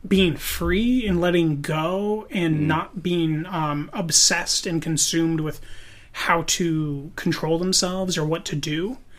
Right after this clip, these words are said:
Speaker 1: And it's the only time that they kind of seem to be relaxing. And
Speaker 2: Yeah.
Speaker 1: it's a, it's a very interesting kind of a, um, statement about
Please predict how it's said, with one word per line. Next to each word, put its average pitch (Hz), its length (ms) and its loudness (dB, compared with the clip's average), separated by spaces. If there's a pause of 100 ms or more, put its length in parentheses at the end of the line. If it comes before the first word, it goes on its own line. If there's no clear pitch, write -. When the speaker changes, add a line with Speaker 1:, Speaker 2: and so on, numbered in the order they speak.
(400)
Speaker 1:
And 196 80 6
it's 175 120 4
the 185 140 6
only 175 180 4
time 175 180 0
that 165 120 -2
they 165 80 0
kind 165 240 0
of 151 80 0
seem 165 220 2
to 156 100 -4
be 160 100 0
relaxing. 143 680 -8 (580)
And 185 100 6
Speaker 2:
Yeah. 190 60 8
Speaker 1:
it's 180 100 2
a, 175 300 2
it's 196 140 2
a 190 40 4
very 180 300 4
interesting 185 500 2
kind 165 240 0
of 147 80 -2
a, 139 80 -4 (500)
um, 143 600 -4
statement 180 540 2
about 147 380 -2